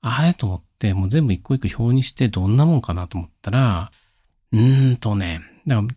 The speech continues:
まあ、一個一個の割引はあれですけど、まあ、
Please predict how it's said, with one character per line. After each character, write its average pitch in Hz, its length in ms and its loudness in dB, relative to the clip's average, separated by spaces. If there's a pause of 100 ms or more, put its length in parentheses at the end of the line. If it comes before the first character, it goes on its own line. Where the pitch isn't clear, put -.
(120)
ま 151 160 4
あ、 110 80 0 (560)
一 - 180 -20
個 175 140 2
一 175 160 -2
個 - 140 0
の 113 100 6
割 101 200 2
引 98 200 -2
は 98 40 0
あ - 40 0
れ 92 40 -2
で 87 120 -4
す - 100 -12
け 95 120 -8
ど、 98 300 -2
ま 123 120 2
あ、 107 80 -2